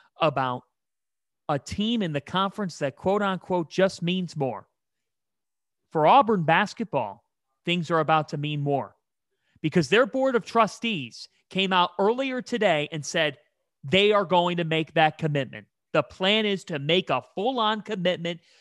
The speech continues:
to basketball because of Bruce Pearl and to keep Bruce Pearl at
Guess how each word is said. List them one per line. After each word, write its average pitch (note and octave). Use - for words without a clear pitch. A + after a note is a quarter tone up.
to C#3+
basketball G3+
because G3+
of B2+
Bruce F3+
Pearl C3+
and D#3+
to D#3
keep -
Bruce G3
Pearl F3
at E3